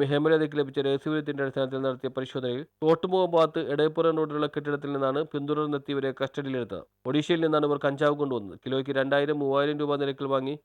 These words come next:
മുപ്പതിനായിരം രൂപ നിരക്കിലാണ് വിൽപ്പന. പാലക്കാട് നിന്ന് വാഹനത്തിൽ ആലുവയിൽ ലക്കം കൊണ്ടുവരികയായിരുന്നു. പോലീസിന്റെ പരിശോധനയിൽ നിന്ന് രക്ഷപ്പെടാൻ അങ്കമാലിയിൽ നിന്ന് എം സി റോഡിലൂടെ വാറമ്പള്ളി വഴി തോട്ടുമുഖത്തെത്തി സാഹസികമായി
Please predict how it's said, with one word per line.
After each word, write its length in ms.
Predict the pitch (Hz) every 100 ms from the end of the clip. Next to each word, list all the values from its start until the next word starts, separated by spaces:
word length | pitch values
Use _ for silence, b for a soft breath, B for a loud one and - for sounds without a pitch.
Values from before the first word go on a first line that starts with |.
| _ -
മുപ്പതിനായിരം 500 | 139 165 165 170 170
രൂപ 160 | 156 151
നിരക്കിലാണ് 380 | 147 143 139
വിൽപ്പന. 320 | 147 143 120 95 -
പാലക്കാട് 400 | 123 131 147 139
നിന്ന് 180 | 139 139
വാഹനത്തിൽ 460 | 131 131 139 143 135
ആലുവയിൽ 320 | 131 143 135
ലക്കം 180 | 135 143
കൊണ്ടുവരികയായിരുന്നു. 600 | 139 139 131 120 87 - 117
പോലീസിന്റെ 320 | 123 131 127
പരിശോധനയിൽ 500 | 135 131 139 135 139
നിന്ന് 140 | 135
രക്ഷപ്പെടാൻ 400 | 131 - 135 131 151 _ _
അങ്കമാലിയിൽ 480 | 156 147 160 170 165 160
നിന്ന് 140 | 151
എം 220 | 131 147
സി 120 | 143 165
റോഡിലൂടെ 460 | 160 147 147 143 170 - -
വാറമ്പള്ളി 420 | 135 151 165 170
വഴി 180 | 165 156
തോട്ടുമുഖത്തെത്തി 720 | 151 147 151 156 151 151 147 147 - -
സാഹസികമായി 600 | 135 147 156 151 143